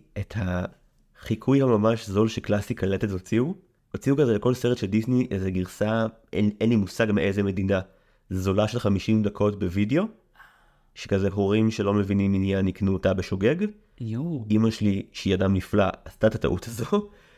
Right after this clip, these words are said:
Speaker 1: ואני גדלתי על הרקולס של קלאסי קלטת, שהוא חמישים דקות סרט. הרקולס נראה כמו,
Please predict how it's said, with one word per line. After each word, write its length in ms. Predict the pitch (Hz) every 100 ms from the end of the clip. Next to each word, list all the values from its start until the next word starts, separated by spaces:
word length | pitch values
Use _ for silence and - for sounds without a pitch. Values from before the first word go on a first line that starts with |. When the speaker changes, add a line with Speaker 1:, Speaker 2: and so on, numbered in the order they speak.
| _ _ 104
Speaker 1:
ואני 280 | 101 101
גדלתי 400 | 113 110 104 101
על 100 | 101 95
הרקולס 400 | 101 95 98 92
של 160 | 95
קלאסי 380 | 95 98 95 101
קלטת, 520 | 92 92 98 156 165 - _ - - - -
שהוא 380 | - - 104 104 - _ -
חמישים 440 | 107 101 117 123
דקות 260 | 117 101 -
סרט. 320 | 104 139 -
הרקולס 400 | 120 123 127 113
נראה 200 | 104 101
כמו, 500 | 104 104 104 101 101